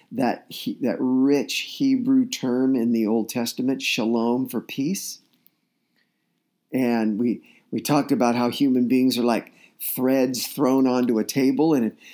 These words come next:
if we keep our money and our time and our power to ourselves, instead of, you know, sending them out to our neighbors' lives and sharing them, then we may literally be just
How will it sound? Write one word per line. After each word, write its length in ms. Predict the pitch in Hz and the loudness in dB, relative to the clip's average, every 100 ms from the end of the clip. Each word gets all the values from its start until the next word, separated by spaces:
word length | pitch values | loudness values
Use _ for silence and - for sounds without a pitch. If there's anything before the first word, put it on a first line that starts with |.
| - - | -10 -6
if 120 | 123 | 2
we 260 | 143 143 | 4 4
keep 380 | - - 165 170 | 0 0 0 2
our 140 | 151 147 | 2 2
money 380 | 139 147 156 | 4 4 4
and 100 | 139 | 2
our 120 | 120 120 | 2 0
time 360 | - 139 143 | -2 0 2
and 100 | 139 | 2
our 140 | 127 131 | 0 -2
power 340 | - 143 147 | -2 0 2
to 80 | 131 | 2
ourselves, 800 | 123 123 - 135 135 156 - - - - _ _ _ _ _ | 0 0 0 2 2 0 -4 -14 -20 -20 _ _ _ _ _
instead 360 | 147 131 170 156 | -2 0 2 2
of, 160 | 123 - _ _ - - _ - | 0 -4 _ _ -20 -20 _ -4
you 140 | 170 131 | 2 4
know, 260 | 107 104 - | 2 -2 -6
sending 640 | - - - 147 151 147 143 | -4 0 4 4 6 6 4
them 140 | 135 | 4
out 240 | 135 139 - | 4 2 0
to 120 | 135 | 2
our 120 | 135 | 2
neighbors' 520 | 131 135 143 156 156 | 2 2 2 0 0
lives 460 | 147 139 151 160 151 | 0 0 0 0 -2
and 100 | 107 | -2
sharing 640 | - - 127 139 147 156 | 0 0 2 2 2 2
them, 260 | 139 156 160 | 2 0 2
then 180 | 135 131 | 2 4
we 140 | 143 | 4
may 260 | 143 151 165 | 4 2 2
literally 640 | 160 170 113 175 127 131 | 2 2 2 2 4 2
be 220 | 131 139 | 2 0
just 320 | 135 160 - | 2 -2 -4